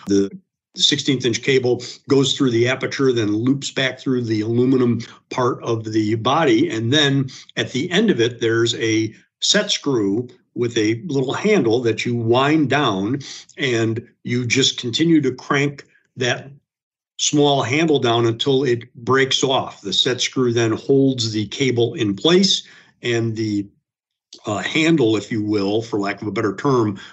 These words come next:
of the device that twirls around, it breaks off. There's, like, a, a undercut on or whatever, and, and, and that can be discarded. A very secure, very secure cable, very hard to, to, to move that product out, very good at what it did.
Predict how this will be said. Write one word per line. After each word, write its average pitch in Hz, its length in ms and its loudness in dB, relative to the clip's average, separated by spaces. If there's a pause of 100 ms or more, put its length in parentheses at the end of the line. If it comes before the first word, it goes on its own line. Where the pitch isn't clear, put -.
(100)
of 101 220 -6
the 104 200 0 (140)
device 120 380 2
that - 160 -2
twirls 120 360 0
around, 123 320 0
it 90 360 -8
breaks 139 340 2
off. 107 320 -8
There's, 104 280 -8
like, 101 180 -10
a, 95 120 -10 (600)
a 110 180 -16 (220)
undercut 117 440 -4
on 104 200 -4
or 104 80 -4
whatever, 101 460 -4
and, 101 300 -10
and, 107 240 -6
and 104 200 -6
that 110 140 -2
can 104 100 -2
be 98 120 0
discarded. 98 600 -2 (720)
A 151 60 0
very 208 260 2
secure, 226 580 -4
very 170 440 -6
secure 220 220 -8
cable, 185 340 -2
very 123 220 -2
hard 180 300 0
to, 180 120 0 (160)
to, 156 320 -6
to 147 100 -8
move 143 280 2
that 139 400 -4
product 135 400 -4
out, 131 320 -2
very 156 240 4
good 170 200 4
at 151 160 -4
what 131 160 -4
it 113 160 -4
did. 127 300 -2